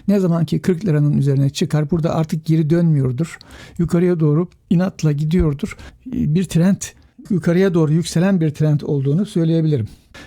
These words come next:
Şu anda otuz lira seviyelerine yaklaştıkça alım yerleri olduğu gözüküyor. Tabii bu nominal T L bazında. Ben dolar bazında kağıdı pek olumlu göremeyebilirim.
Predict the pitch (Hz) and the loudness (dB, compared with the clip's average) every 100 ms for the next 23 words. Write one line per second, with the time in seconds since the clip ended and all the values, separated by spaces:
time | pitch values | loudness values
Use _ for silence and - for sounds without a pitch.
0 | - - 196 156 196 214 - - - 185 | -6 0 2 2 2 -2 -12 -10 -4 0
1 | 196 180 160 147 160 151 143 143 139 139 | 0 2 0 2 0 2 2 2 4 2
2 | 156 190 156 - - 185 - 165 165 147 | 0 -2 -4 -4 -4 -4 -2 0 2 2
3 | 139 127 127 147 _ 143 135 127 175 175 | 2 2 0 -4 _ -2 0 0 -2 0
4 | 156 147 - 120 123 - - 180 165 190 | 0 -2 -2 -2 -4 -6 -2 0 0 0
5 | - - - 165 185 185 139 127 - 160 | -2 -12 -2 2 2 2 0 -2 0 2
6 | 156 170 151 127 120 110 104 - _ - | 4 2 0 0 0 0 -2 -8 _ -20
7 | 226 165 175 165 175 180 170 139 147 185 | -6 0 2 2 2 2 0 2 0 0
8 | 240 - _ _ - 156 156 180 - 190 | -4 -12 _ _ -2 0 0 -2 -2 -2
9 | 190 - _ - 160 160 165 185 156 _ | -4 -16 _ -2 2 2 2 0 -4 _
10 | _ - 165 160 156 156 147 135 | _ 0 2 4 2 2 2 0